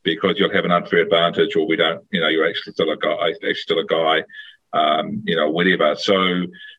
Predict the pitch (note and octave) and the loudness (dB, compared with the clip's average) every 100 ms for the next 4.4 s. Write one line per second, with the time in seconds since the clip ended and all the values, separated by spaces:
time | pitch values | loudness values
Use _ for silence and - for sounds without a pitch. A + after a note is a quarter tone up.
0 | - - - A#2 - B2 G#2+ G2 G2 G#2 | -8 -4 0 0 0 2 2 2 2 2
1 | F2 F#2+ - - F#2+ E2+ E2+ E2+ E2+ E2+ | 2 0 -4 -6 -2 -2 0 0 -2 -4
2 | - - F#2+ F#2 F2+ - G#2+ G2 F#2+ - | -4 0 2 2 0 0 -2 0 -2 -4
3 | - E2+ E2+ F2 E2 G2 E2 E2+ F2+ - | 0 0 2 -2 -2 -2 0 0 -2 0
4 | E2 - F2 | -2 0 -6